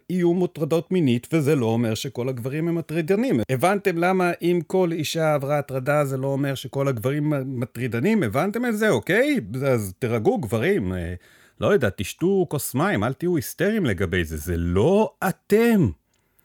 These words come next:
אוקיי? אתם בסדר,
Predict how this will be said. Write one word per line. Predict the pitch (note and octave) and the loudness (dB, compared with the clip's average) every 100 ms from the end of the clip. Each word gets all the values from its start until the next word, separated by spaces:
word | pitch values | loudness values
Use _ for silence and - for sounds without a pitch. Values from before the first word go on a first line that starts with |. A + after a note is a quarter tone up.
| _ _ _ _ - | _ _ _ _ -8
אוקיי? | G2 A#2+ D#3+ A3+ A#3+ - _ _ _ - - - _ - B2+ | -4 0 2 2 -2 -10 _ _ _ -16 -16 -16 _ -4 -4
אתם | - G#3 B3 A#3+ | 0 2 2 2
בסדר, | D#3 - A3 B2+ F#2+ | -2 2 2 2 -2